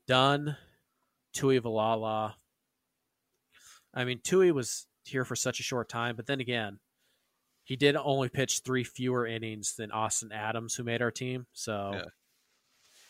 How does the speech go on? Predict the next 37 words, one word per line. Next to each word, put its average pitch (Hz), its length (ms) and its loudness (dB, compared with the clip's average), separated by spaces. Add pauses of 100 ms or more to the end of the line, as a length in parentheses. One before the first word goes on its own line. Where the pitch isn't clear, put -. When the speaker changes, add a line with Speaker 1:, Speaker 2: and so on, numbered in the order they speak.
(840)
Speaker 1:
Emilio 175 360 4
Pagan 135 500 4
was 120 220 -4
not 120 380 6
a 120 60 0
Dipoto 117 460 0
acquisition. 107 560 -4
He 110 80 -4
was 123 140 0
Speaker 2:
No, 127 60 0
Speaker 1:
already 120 160 0
Speaker 2:
that's 107 80 -6
Speaker 1:
in - 40 -12
the 107 60 -6
Speaker 2:
Jack-, 107 60 -4
Speaker 1:
organization, 98 600 -6
Speaker 2:
yeah, 95 60 -6
Speaker 1:
right? 104 100 -4
Speaker 2:
that's - 220 -10
Jack 90 200 -14
Zduriencik. 87 480 -12 (520)
Yeah. - 180 -16 (340)
Speaker 1:
And 113 240 -4
Mike 127 220 4
Montgomery, 120 880 -4 (800)
he 143 160 -4 (240)
was 120 340 2
too. 107 280 -6 (100)
Speaker 2:
Zaren-, 95 240 0
Speaker 1:
He 117 120 -4
was 117 180 -2
a, 117 40 -2
Speaker 2:
Zduriencik, 98 460 -2
Speaker 1:
yeah. 98 280 -2
Speaker 2:
yeah, - 0 - (300)
yeah, 92 220 -6
they, 95 720 -8